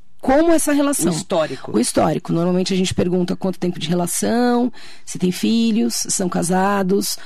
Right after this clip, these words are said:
Speaker 1: ou se é outro tipo de relacionamento. E aí nós vamos entendendo o ciclo que aconteceu com aquela mulher.
Speaker 2: Essa mulher geralmente trabalha?
Speaker 1: Nós temos todas as classes sociais. É, infelizmente, a violência doméstica, ela não tá restrita,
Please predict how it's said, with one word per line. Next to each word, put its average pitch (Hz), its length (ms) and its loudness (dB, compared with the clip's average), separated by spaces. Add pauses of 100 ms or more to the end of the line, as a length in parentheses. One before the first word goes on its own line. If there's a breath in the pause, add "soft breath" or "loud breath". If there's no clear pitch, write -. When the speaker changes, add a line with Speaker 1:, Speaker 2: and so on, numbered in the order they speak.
(220 loud breath)
Speaker 1:
ou 170 160 0
se 175 320 0
é 170 80 -2
outro 180 360 -2
tipo 180 260 -2
de 170 140 0
relacionamento. 185 1000 0 (320 loud breath)
E 175 160 4
aí 185 240 2
nós 208 220 2
vamos 226 200 0
entendendo 226 840 2 (240 loud breath)
o 240 100 2
ciclo 262 560 2
que 254 120 0
aconteceu 233 400 0
com 233 80 2
aquela 254 260 2
mulher. 254 420 0 (640 loud breath)
Speaker 2:
Essa 254 260 -2
mulher 185 300 -2
geralmente 156 400 -6
trabalha? 143 580 -8 (1400 loud breath)
Speaker 1:
Nós 214 180 2
temos 240 300 0
todas 220 340 0
as 226 100 0
classes 196 400 -2
sociais. 175 1120 -2
É, 170 140 0
infelizmente, 180 680 2
a 180 40 -2
violência 170 380 0
doméstica, 165 480 -2
ela 156 100 -2
não 180 160 0
tá 262 120 -2
restrita, 190 760 0